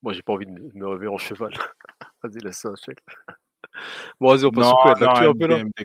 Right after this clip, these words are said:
Speaker 2: commence pas. Ouais, moi, j'a-, moi, j'avais un dernier. Bah, ouais, c'est de l'actu.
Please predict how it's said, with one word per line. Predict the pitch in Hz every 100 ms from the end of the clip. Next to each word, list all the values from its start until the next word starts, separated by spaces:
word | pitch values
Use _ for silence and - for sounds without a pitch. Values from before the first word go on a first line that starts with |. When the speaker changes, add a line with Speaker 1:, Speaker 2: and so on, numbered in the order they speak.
| _
Speaker 2:
commence | 104 104
pas. | 113 107 - -
Ouais, | 135 156 -
moi, | 156 175
j'a-, | 160
moi, | 180 110
j'avais | 139 131
un | 131
dernier. | 131 139 143 139
Bah, | 123 139
ouais, | 175
c'est | 170 127
de | 113
l'actu. | 120 - 143 123